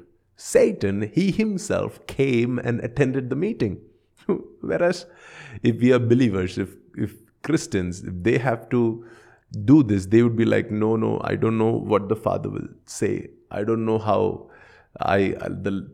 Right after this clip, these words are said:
I have, I have broken his heart. I have disobeyed." But here is this shameless Satan. He doesn't mind because he knows, I,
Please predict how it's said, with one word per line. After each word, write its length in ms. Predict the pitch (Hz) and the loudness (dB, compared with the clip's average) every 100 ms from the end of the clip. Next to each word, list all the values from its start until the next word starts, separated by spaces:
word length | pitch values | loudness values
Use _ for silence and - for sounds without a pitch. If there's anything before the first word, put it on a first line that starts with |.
| - | -6
I 140 | 95 98 | 0 2
have, 360 | 101 98 92 - - - | 2 0 -4 -12 -12 -4
I 80 | |
have 380 | 95 95 90 - _ | 0 0 -2 -10 _
broken 560 | 95 98 113 117 120 107 | -10 0 2 4 2 0
his 220 | 107 - | -2 -6
heart. 480 | - 87 101 90 - | -8 -6 -4 -6 -6
I 60 | |
have 220 | 85 82 90 | -8 -6 -4
disobeyed." 720 | 110 - 123 117 113 110 - - - - | -2 2 2 4 0 -2 -8 -18 -20 -4
But 140 | 131 131 | -4 0
here 220 | 214 196 | 2 2
is 160 | 165 | 2
this 120 | 160 - | -4 -6
shameless 800 | - - 170 170 170 170 175 - | -10 -2 0 2 2 2 0 -6
Satan. 560 | - 139 139 98 82 - - _ | -6 -2 -2 -4 -6 -8 -20 _
He 120 | - | -2
doesn't 260 | 196 190 185 | 0 0 0
mind 280 | 190 151 104 | -2 -4 -4
because 260 | - 123 | -2 -2
he 200 | - 208 | 0 0
knows, 420 | 220 180 233 127 117 | 2 2 2 2 -2
I, 280 | 113 123 | -4 -6